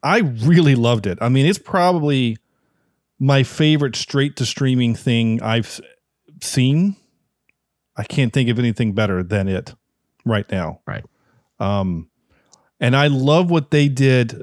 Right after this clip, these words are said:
Speaker 1: It just feels like they're constantly, these brothers are constantly pushing the bounds of the technology when it comes to making the movie. Obviously, I'm not talking about, like, crazy C G I stuff, but, like, in Extraction, going from inside a car to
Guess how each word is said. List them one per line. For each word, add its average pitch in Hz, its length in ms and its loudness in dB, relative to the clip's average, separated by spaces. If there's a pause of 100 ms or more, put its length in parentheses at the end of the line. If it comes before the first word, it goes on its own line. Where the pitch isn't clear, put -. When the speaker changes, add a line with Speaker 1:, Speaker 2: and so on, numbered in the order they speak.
Speaker 1:
It 151 200 -2
just 160 260 -2
feels 262 280 0
like 185 220 0
they're 160 160 2
constantly, 160 720 0
these 117 180 0
brothers 120 400 0
are 117 100 -4
constantly 143 540 -4 (160)
pushing 143 520 -2
the 120 80 0
bounds 117 520 0
of 104 140 -4
the 107 120 -6
technology 113 1000 -4 (340)
when 117 140 -2
it 110 100 -8
comes 120 300 -2
to - 120 -4
making 107 440 0
the 98 80 -4
movie. 98 500 -2
Obviously, 160 400 -2
I'm 131 120 0
not 127 120 -4
talking 127 180 -2
about, 110 140 -2
like, 104 140 -4 (560)
crazy 120 360 0
C 110 220 -4
G 95 180 -6
I 90 140 -4
stuff, - 320 -14 (140)
but, 120 100 -8
like, 120 300 -4 (400)
in 151 100 2
Extraction, 143 720 -2 (880)
going 196 320 2
from 151 240 -2
inside 180 420 2
a 165 60 0
car 139 400 -2
to - 160 -8